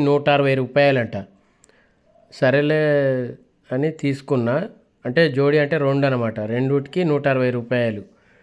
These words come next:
త్రీ హండ్రెడ్ గ్రామ్స్ వచ్చింది ఫ్రెండ్స్. అయితే అతనే మంచిగా కోసి, సాఫ్ చేసి, కాపి కొట్టించాడు. ఇక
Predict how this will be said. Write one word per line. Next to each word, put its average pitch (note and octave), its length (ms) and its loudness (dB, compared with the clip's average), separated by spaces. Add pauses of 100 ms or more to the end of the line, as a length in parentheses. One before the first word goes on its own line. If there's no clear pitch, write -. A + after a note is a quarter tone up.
(500)
త్రీ C#3+ 180 4
హండ్రెడ్ C#3 320 2
గ్రామ్స్ C#3+ 320 0
వచ్చింది B2+ 320 -6
ఫ్రెండ్స్. C#3 280 -6 (600)
అయితే B2+ 180 0 (120)
అతనే D3+ 280 2 (160)
మంచిగా C#3+ 380 0 (840)
కోసి, C#3 360 -2 (300)
సాఫ్ C3 320 2
చేసి, C#3 240 -4 (120)
కాపి B2+ 400 0 (760)
కొట్టించాడు. B2+ 580 -2 (1160)
ఇక C#3 100 -4